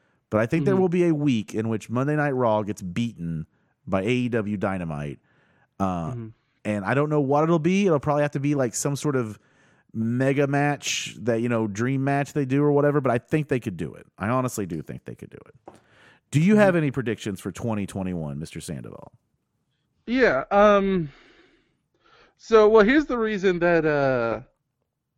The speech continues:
Speaker 2: I say I wouldn't be surprised if Vince dies. Is 'cause there was a report that came out three days ago that Vince McMahon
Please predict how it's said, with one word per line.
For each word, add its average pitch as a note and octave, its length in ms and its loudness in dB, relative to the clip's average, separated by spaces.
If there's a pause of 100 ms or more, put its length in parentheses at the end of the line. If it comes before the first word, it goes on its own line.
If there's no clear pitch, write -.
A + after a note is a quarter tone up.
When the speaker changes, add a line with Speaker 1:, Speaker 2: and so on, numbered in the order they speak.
Speaker 2:
I C#3+ 180 0
say C#3 580 0
I C3 120 -4
wouldn't C3+ 240 0
be C3+ 100 0
surprised B2+ 680 0
if B2+ 200 -6
Vince B2+ 440 -10
dies. F#2 480 -12 (480)
Is C#3 140 -4
'cause D3+ 180 -4
there C#3+ 100 0
was C#3+ 140 -2
a C#3 60 -2
report D3+ 520 4
that C3+ 120 -4
came C#3+ 240 0
out C#3 160 -2
three E3+ 180 0
days F3 260 0
ago A#2+ 280 -6
that G#2+ 160 -10
Vince D3+ 240 -2
McMahon C#3+ 420 0